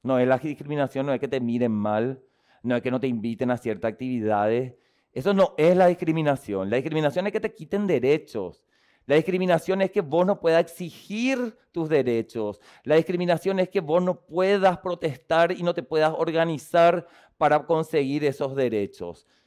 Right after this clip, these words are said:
Y entonces eso me cambió la cabeza, entender que la discriminación estaba presente, existía y tenía que ver con los derechos. No me quedaba hacer otra cosa. Teníamos que ver cómo íbamos a cambiar eso.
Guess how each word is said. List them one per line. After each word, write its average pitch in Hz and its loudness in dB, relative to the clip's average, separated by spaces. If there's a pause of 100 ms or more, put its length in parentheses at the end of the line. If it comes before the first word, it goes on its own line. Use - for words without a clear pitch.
(160)
Y 151 -2
entonces 156 0
eso 190 2
me 165 -2
cambió 127 0
la 127 0
cabeza, 113 0
entender 131 -2 (200)
que 147 0
la 139 4
discriminación 139 -2
estaba 127 -2
presente, 123 -6
existía 117 -8
y 110 -4
tenía 113 -4
que 127 -4
ver 98 -4
con 104 -8
los 104 -6
derechos. 87 -8 (1120)
No 117 -4
me 127 0
quedaba 123 4
hacer 127 -2
otra 123 -2
cosa. 90 -8 (420)
Teníamos 113 -4
que 131 -4
ver 113 -4
cómo 196 4
íbamos 175 2
a 170 -10
cambiar 151 2
eso. 110 -4